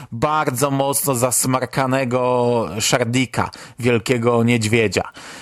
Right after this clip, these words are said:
No i tutaj, jeżeli ktoś nie czyta tych komiksów, to już po okładce widać, że, e, pomimo że to ma tytuł Powołanie Trójki, to wchodzimy już dość mocno w, e, ziemie jałowe,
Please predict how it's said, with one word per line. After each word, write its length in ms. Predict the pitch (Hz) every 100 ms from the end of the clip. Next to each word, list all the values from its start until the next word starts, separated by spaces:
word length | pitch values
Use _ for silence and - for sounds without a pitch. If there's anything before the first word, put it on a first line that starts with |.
| - - - 127
No 120 | 135
i 80 | 170
tutaj, 240 | 202 202 185
jeżeli 240 | 156 165
ktoś 200 | - 147
nie 120 | 160
czyta 220 | 160 170
tych 140 | 147 151
komiksów, 460 | 143 151 - 135
to 120 | - 139
już 220 | 139 -
po 200 | - 135
okładce 640 | 131 - 143 - - 156
widać, 560 | 123 135 123 135 131 117
że, 580 | 110 110 123 123 127 127 - - - -
e, 240 | - 117 113
pomimo 380 | 127 127 135 127
że 120 | 123
to 100 | 127
ma 140 | 123
tytuł 300 | 127 127 127
Powołanie 500 | 120 113 123 120 120
Trójki, 540 | 117 127 131 - 185 196
to 440 | - 135 151 170
wchodzimy 640 | - 151 123 135 147 151
już 300 | 139 123 139
dość 220 | 123 113 123
mocno 540 | 117 120 - 135 135
w, 160 | 117 113
e, 380 | 117 120 127 127 - - - - - _ _ - - 117 120 123 123 131 135 143 151
ziemie 420 | 135 123 117 131
jałowe, 560 | 156 180 160 113 80